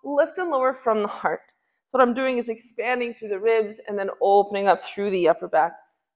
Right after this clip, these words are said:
Some nice control through the abdominal muscles. Now we're gonna bring the hands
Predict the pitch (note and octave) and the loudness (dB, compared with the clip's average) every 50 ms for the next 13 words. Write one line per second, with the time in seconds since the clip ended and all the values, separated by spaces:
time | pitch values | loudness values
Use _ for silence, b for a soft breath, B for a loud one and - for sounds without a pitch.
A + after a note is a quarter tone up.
0 | _ _ _ - F#3+ F#3+ F#3+ F#3 F3 F3 F3 - - F#3+ G3 - - G3+ F#3 F3 | _ _ _ -18 -14 -12 -10 -10 -10 -12 -12 -14 -14 -14 -14 -12 -8 -2 0 0
1 | F3 F3 F3 - F3+ E3+ F3 E3+ E3 E3 E3 E3 E3 E3+ E3 E3+ F3 F3 F3 - | 0 0 -2 -10 -6 -4 -4 0 4 6 6 6 6 2 2 2 0 0 0 -4
2 | E3 F3 F#3+ G3+ G3+ - - - - - - _ _ _ _ _ _ _ _ _ | -4 -4 -4 -4 -8 -16 -20 -20 -20 -20 -20 _ _ _ _ _ _ _ _ _
3 | _ _ _ _ _ _ _ - G3+ G#3 G#3+ G#3 G3+ G3+ G3+ F#3 F#3 G3 G3 G3 | _ _ _ _ _ _ _ -6 -4 -2 0 0 0 0 -2 -2 -2 0 0 2
4 | G3 G3+ G3+ G3 F#3+ G3 G3+ G3+ G#3+ G3+ F#3 F#3 F#3 - | 2 2 0 0 0 -2 -2 -2 -2 0 2 2 2 0